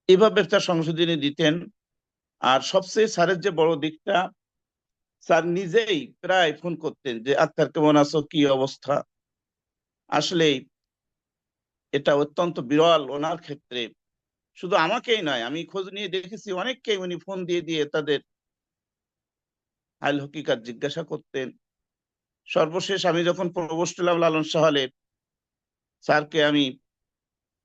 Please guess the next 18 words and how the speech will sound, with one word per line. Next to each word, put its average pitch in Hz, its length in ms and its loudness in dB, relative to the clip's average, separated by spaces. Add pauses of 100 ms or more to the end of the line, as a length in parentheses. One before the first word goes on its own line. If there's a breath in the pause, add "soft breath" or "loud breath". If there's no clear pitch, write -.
(240)
আমার 127 280 2
হলে 147 260 2
নিয়ে 147 240 2
যেয়ে 135 260 0
সম্বর্ধনা 127 640 -6
দেই, 123 240 -2
সেখানে 135 360 -8
সুলাইমান 131 400 -2
স্যারও 131 260 -4
ছিলেন, 127 300 -4
হাসান 120 240 -8
ইয়াহিয়া 127 320 -2
ছিলেন 123 420 -2 (1120)
এবং 127 420 2 (560)
আমার 139 280 2
হলের 147 340 0
পক্ষ 160 320 0
থেকে 170 420 -6